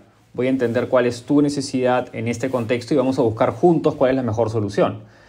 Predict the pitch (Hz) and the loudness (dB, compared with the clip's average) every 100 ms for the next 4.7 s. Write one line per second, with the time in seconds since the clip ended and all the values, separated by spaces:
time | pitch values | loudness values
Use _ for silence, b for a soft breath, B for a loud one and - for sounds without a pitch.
0 | b b b b b b b b - - | b b b b b b b b -4 2
1 | 135 135 131 131 147 175 208 208 175 123 | 4 4 6 6 6 4 4 2 -2 -2
2 | 113 214 214 160 135 - 143 - 147 156 | 0 4 4 2 -2 -6 -6 2 4 4
3 | 151 156 131 104 190 143 113 110 113 110 | 4 0 -2 0 0 0 -2 -2 -2 -2
4 | 110 107 120 135 110 95 | -2 -2 -2 -2 -4 -6